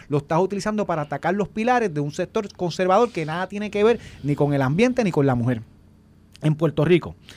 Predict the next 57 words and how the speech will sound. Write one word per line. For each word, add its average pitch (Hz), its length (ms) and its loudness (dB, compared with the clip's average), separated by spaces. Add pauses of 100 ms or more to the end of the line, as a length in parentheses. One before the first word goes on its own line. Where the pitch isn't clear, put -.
(200)
el 165 160 2
P 170 140 0
N 175 140 2
P 220 100 2
en 240 100 4
el 240 80 4
P 240 100 -2
N 226 140 0
P, 247 100 0 (200)
el 151 160 0
P 160 100 -4
N 160 140 -2
P 185 80 0
en 202 80 -2
el 214 100 -4
dos 214 100 -2
mil 214 120 -2
dieciséis 214 300 -2
sacó 190 200 -2
doce 160 240 0
por, - 160 -8
eh, 143 240 2
cuarenta 143 300 0
y - 20 -2
dos 143 80 0
por 143 180 -2
ciento, 104 300 -4 (180)
sin 147 220 -6
tener 147 160 -2
el 196 80 -4
proyecto 180 300 -2
de 185 80 2
dignidad 185 220 -2
en 196 80 -2
el 185 80 -4
panorama. 123 440 -2 (540)
El 139 140 0
P 143 100 -4
N 143 160 2
P 165 80 0
en 190 80 0
el 202 80 0
veinte 202 320 0
veinte 208 260 -2
saca 170 340 -2 (140)
treinta 147 320 -4
y 117 60 -8
tres 147 160 -2
por 151 180 -2
ciento 107 320 -6 (420)
y 123 120 -4
Proyecto 117 360 -4
Dignidad 117 320 -4
sacó 185 220 -10
siete 127 240 -8
por 170 120 -6
ciento, 107 260 -10